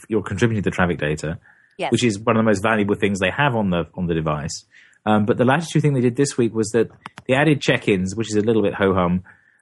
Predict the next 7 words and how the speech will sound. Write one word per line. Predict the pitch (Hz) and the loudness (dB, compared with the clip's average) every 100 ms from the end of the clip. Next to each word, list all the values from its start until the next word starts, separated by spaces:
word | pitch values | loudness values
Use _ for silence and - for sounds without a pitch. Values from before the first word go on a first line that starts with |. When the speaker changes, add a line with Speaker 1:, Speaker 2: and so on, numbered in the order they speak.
| - | -2
Speaker 1:
um, | 107 107 107 131 | 2 2 -2 -2
but | 131 131 | 0 2
they | 135 123 | 2 2
<laughs> | |
added | 127 147 151 | 2 2 0
check-ins, | - - 156 - 143 135 131 117 - _ _ _ | 0 -2 0 2 0 0 -2 -4 -10 _ _ _
um, | 123 127 131 | -2 0 0